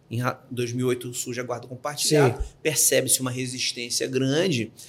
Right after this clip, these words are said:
Speaker 1: à guarda compartilhada, porque a partir daí a legislação começa a permitir o tratamento igualitário,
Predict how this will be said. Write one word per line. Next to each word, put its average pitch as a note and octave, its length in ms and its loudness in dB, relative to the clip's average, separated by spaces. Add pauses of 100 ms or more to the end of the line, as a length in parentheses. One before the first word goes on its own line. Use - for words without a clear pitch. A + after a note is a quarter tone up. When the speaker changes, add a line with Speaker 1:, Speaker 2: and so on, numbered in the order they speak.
(160)
Speaker 1:
à C3 120 4
guarda A#2+ 280 2
compartilhada, D3 720 -2
porque - 300 -8
a C#3 60 -2
partir C#3+ 400 -4
daí B2+ 320 4
a - 20 6
legislação C#3 560 0
começa C3 500 0
a - 20 -2
permitir B2+ 580 -4
o C3 80 -4
tratamento A#2+ 480 -8
igualitário, F3 640 0